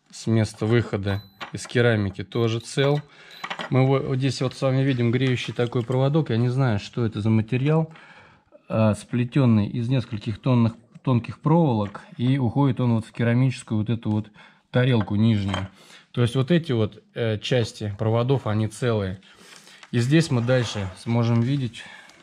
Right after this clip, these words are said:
м, можем видеть с вами вот такие вот, видно, не знаю, тоненькие, видите, проводочки.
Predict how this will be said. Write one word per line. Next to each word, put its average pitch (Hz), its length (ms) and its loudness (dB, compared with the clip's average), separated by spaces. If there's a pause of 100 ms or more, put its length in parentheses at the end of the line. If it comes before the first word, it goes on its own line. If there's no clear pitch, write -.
(140)
м, 107 400 -2
можем 110 320 0
видеть 107 280 -2
с - 100 -12
вами 120 260 0
вот 101 180 -2
такие 110 360 -2
вот, 107 140 0 (360)
видно, 113 360 0
не 107 180 2
знаю, 107 320 0 (720)
тоненькие, 117 540 2
видите, 110 540 -2 (320)
проводочки. 107 760 -2